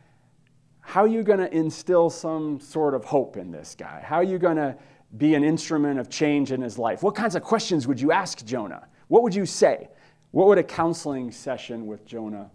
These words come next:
look like? And the way I, the reason I wanna ask this question this morning is because the fact is, you might not be a professional counselor, right? But you're all counselors. You are all constantly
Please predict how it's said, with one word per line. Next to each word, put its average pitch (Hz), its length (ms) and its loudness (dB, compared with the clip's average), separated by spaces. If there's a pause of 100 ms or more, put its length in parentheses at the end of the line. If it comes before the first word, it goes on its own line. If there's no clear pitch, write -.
look 107 240 -16
like? - 340 -20 (1080)
And 160 160 0
the 185 60 4
way 214 180 6
I, 196 380 2
the 156 160 -4
reason 233 360 6
I 156 120 4
wanna 156 220 2
ask 170 260 -2
this 208 200 0
question 214 680 0
this 165 200 -6
morning 185 420 2
is 139 200 -6
because 143 380 -2
the 135 80 -6
fact 175 360 -4
is, 127 160 -2
you 233 80 -2
might 165 200 -2
not 131 100 -2
be 110 80 -6
a 92 60 -6
professional 110 580 -4
counselor, 139 480 -10
right? 117 300 -4 (500)
But 139 500 2
you're 135 160 2
all 156 140 6
counselors. - 800 -10 (320)
You 156 160 2
are 151 140 4
all 170 440 0
constantly - 1000 -2